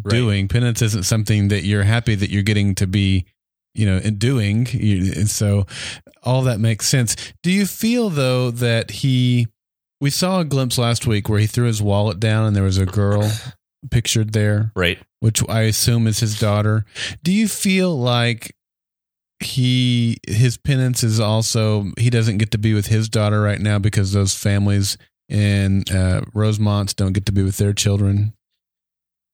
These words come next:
Speaker 1: I don't know. You know, we don't really know what the situation is
Speaker 2: We don't. We have
Speaker 1: with,
Speaker 2: no idea.
Speaker 1: w-, with his daughter. His daughter may have died.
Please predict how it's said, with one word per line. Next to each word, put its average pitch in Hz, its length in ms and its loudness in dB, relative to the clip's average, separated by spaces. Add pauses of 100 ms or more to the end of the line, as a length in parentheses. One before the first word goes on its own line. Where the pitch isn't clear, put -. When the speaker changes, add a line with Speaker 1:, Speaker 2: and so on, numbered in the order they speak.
(180)
Speaker 1:
I 160 240 0
don't 110 220 2
know. 107 320 0 (960)
You 101 100 -2
know, 104 60 -2
we 127 120 -2
don't 135 160 -2
really 123 220 0
know 113 160 0
what 113 120 -2
the 98 80 -4
situation 95 680 0
is 85 380 0
Speaker 2:
We 127 140 2
don't. 113 480 -2
We 113 80 2
have 110 100 2
Speaker 1:
with, 107 80 -2
Speaker 2:
no 117 220 0
idea. 104 380 0
Speaker 1:
w-, 85 160 -6
with 104 160 -2
his 92 180 -2
daughter. 101 360 0
His 107 180 -2
daughter 95 280 0
may 90 200 0
have 82 140 -2
died. 98 440 0